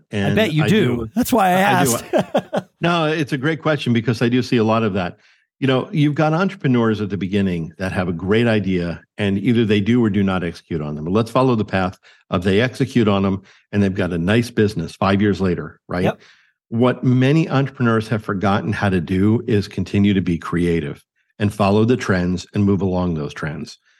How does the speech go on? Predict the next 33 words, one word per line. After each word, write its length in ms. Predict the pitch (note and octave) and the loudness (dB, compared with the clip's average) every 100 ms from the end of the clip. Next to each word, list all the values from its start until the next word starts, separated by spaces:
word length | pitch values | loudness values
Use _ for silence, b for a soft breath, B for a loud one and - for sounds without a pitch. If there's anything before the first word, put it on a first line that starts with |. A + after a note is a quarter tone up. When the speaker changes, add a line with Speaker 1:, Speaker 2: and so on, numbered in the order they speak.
| _ _ _ | _ _ _
Speaker 2:
So 60 | A2 | 2
what 100 | A2 | 4
happens 380 | C#3+ D3 A#2+ G#2+ | 2 2 2 2
is 320 | G#2 G2+ - | 2 0 -2
they 380 | F#2+ F2+ F#2 A#2+ _ _ | -2 0 -2 -6 _ _
produce 260 | G#2+ A#2 - | 0 0 2
something, 500 | G#2 G2+ G#2+ D3 - _ _ _ | 0 2 2 0 -4 _ _ _
they 100 | G2+ | 0
have 200 | A2 G#2 | 2 0
success 500 | - E2+ - C3 - | -2 -4 -2 -2 0
with 140 | F#2+ | -2
it. 240 | E2 F2 b b b | -2 -4 b b b
They 160 | A2 A2 | 0 0
forget 380 | G#2+ G#2+ F2+ D3 | 2 -2 2 2
about 240 | E3 A#2+ | 2 0
developing 480 | - G2 G#2 F#2 F#2+ | 0 0 0 0 -2
a 40 | F2 | 0
roadmap. 560 | F#2+ A2+ E2+ D#2+ - | 0 0 -2 -8 -6
They 100 | G#2 | -6
forget 260 | F2+ F#2+ G#2+ | -2 0 0
about 220 | G#2 G2+ | 2 2
understanding 640 | A2+ G2 - A2 G#2+ G2 | 2 0 0 0 2 2
where 120 | F#2+ G2 | 2 0
the 60 | |
competition's 600 | - F#2+ E2 - F#2 E2+ | -2 -4 -2 -2 -2 -4
coming 260 | - F2+ G2+ | -2 0 0
from 320 | - A#2+ C3 B B B | 2 0 0 B B B
and 120 | G2+ | 0
how 80 | G#2 | 2
to 60 | F2+ | 2
move 280 | G2+ B2 | 4 4
that 180 | G#2+ - | 2 -2
competition, 760 | - F#2+ - - F2+ - F2+ | -2 -4 -4 -4 -4 -2 -2